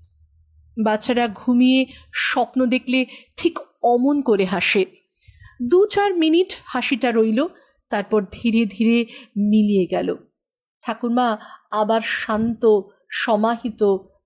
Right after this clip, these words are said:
বাহ্যিক কোনো আবেগশূন্য। অমর মৃদু গলায় ডাকল, "মা, এবার জাগুন, দেখা হয়েছে তো, এবার তাকান।" আস্তে আস্তে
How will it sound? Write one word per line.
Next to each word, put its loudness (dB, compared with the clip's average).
বাহ্যিক -4
কোনো 0
আবেগশূন্য। -2
অমর 4
মৃদু 6
গলায় 2
ডাকল, 0
"মা, -2
এবার -2
জাগুন, -2
দেখা 0
হয়েছে 0
তো, 0
এবার 2
তাকান।" -2
আস্তে 0
আস্তে 2